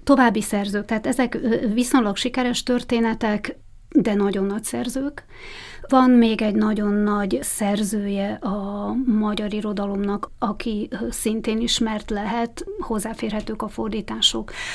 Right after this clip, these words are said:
az Kertész Imre, és akkor van egy olyan nagyon nagy szerzője, már világszerte sok-sok díjat elnyert, és óriási, ö, figyelmet kapott szerzője, aki viszont Szlovákiában nagyon kevéssé ismert, az pedig Krasznahorkai László.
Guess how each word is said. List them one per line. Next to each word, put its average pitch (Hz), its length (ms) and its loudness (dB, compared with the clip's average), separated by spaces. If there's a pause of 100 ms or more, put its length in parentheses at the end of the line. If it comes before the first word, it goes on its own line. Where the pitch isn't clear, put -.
(100)
az 202 280 -4
Kertész 233 460 -2
Imre, 269 220 0 (640)
és 214 200 8
akkor 226 300 4
van 226 180 6
egy 202 160 0
olyan 214 240 -2
nagyon 214 340 2
nagy 220 160 -2
szerzője, 208 540 -4
már 190 240 -2
világszerte 208 960 -4
sok-sok 196 920 -4 (160)
díjat 220 720 0
elnyert, 202 760 -2
és - 300 -8
óriási, 208 680 -2
ö, 214 240 -6
figyelmet 202 580 -4
kapott 208 320 -6
szerzője, 208 580 -6
aki 214 220 -4
viszont 208 300 -4
Szlovákiában 196 640 -6
nagyon 202 300 -6
kevéssé 214 420 -6
ismert, - 300 -8
az 214 120 -8
pedig - 240 -8
Krasznahorkai 220 680 -8
László. 247 420 -8